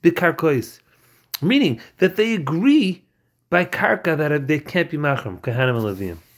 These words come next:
Shaf Reb Shimon le Nechlak, Reb Shimon didn't argue, Ela b'metaltlin, only b'metaltlin of the Karkois,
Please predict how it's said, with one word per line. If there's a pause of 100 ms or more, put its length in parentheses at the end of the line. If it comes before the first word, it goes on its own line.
(1040)
Shaf
Reb
Shimon
le
Nechlak,
Reb
Shimon
didn't
argue, (360)
Ela
b'metaltlin,
only
b'metaltlin
of
the
Karkois,